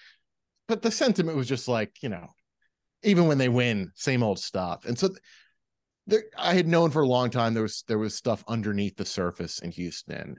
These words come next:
and, you know, the Brandon Taubman incident happened. So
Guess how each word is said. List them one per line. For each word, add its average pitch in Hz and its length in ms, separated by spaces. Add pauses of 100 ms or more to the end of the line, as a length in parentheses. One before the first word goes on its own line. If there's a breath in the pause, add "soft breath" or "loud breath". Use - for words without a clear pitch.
and, 92 520 (1040)
you 139 100
know, 113 60
the 101 100
Brandon 113 300
Taubman 127 380
incident 120 420
happened. 107 560 (1000)
So 143 460